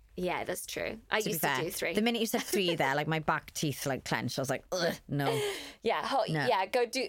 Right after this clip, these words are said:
Speaker 1: do the trip. Do the triple.
Speaker 2: <laughs>
Speaker 1: Do some class hopping. It's so fun. So that's, that's the studio. If you want to get involved, go to the Instagram page and head to Studio Taru. When we are, we are about to launch, when this goes out,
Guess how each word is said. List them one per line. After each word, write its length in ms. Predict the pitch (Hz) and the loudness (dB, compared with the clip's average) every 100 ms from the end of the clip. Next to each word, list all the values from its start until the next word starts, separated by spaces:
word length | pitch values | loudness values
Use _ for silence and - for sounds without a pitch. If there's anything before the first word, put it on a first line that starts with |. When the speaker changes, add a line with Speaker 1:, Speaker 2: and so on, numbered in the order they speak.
| - | -2
Speaker 1:
do 140 | 220 | -2
the 80 | 208 | -2
trip. 400 | - - - - - | -2 -2 -4 -8 -6
Do 120 | 233 | -4
the 80 | 202 | -2
triple. 400 | - 196 185 294 | -4 -2 0 0
Speaker 2:
<laughs> 40 | - 302 - 320 - 294 - 277 | -2 -4 -4 -6 -4 -6 -4 -2
Speaker 1:
Do 100 | 311 | 0
some 160 | 320 | 0
class 260 | 285 302 277 | 2 2 2
hopping. 420 | 294 233 220 175 - | 2 2 2 2 2
It's 180 | 233 - | 0 -2
so 300 | - 190 151 | -4 0 -2
fun. 560 | 196 277 320 254 202 220 - - - | 0 2 2 2 0 -4 -8 -10 -2
So 80 | 320 294 285 | 0 0 0
that's, 200 | - 330 | 2 2
that's 180 | 330 349 | 2 -2
the 60 | 330 | -2
studio. 260 | 330 294 | -2 0
If 120 | - - | 0 0
you 180 | 294 370 | 0 2
want 200 | 349 339 - | 2 0 -4
to 120 | 254 | -2
get 180 | - 311 | 0 0
involved, 460 | 262 254 254 208 - | 0 2 2 2 2
go 220 | 269 277 | 2 2
to 200 | - 302 | 0 -2
the 100 | 247 | -2
Instagram 420 | 220 247 - 214 | -2 -2 0 0
page 340 | 208 202 262 - - | 2 2 2 0 0
and 200 | 202 220 | 0 0
head 160 | 208 | -2
to 80 | 208 | -2
Studio 360 | - 208 185 165 | -4 -4 -2 -2
Taru. 460 | 202 165 185 202 403 277 - - - | 0 2 4 2 0 -4 -8 -10 -6
When 520 | 214 233 269 302 311 - | -2 2 2 2 0 0
we 400 | 233 247 240 233 214 | 0 0 0 -2 0
are, 480 | - 220 214 208 202 220 | 2 4 4 4 2 2
we 120 | 226 | 2
are 120 | 220 | 2
about 240 | 220 277 | 2 -2
to 100 | - | 0
launch, 640 | 254 240 220 156 220 - - | 0 2 2 2 0 -4 -4
when 240 | - 202 202 | 0 0 0
this 140 | - | -2
goes 240 | - 185 - - | 0 0 0 0
out, 320 | 175 180 | 2 2